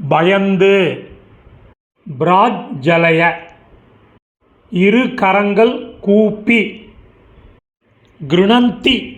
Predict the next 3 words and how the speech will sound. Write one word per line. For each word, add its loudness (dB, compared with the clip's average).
புகழ்கிறார்கள். 2
ஸ்வஸ்தி 0
வாழ்க 2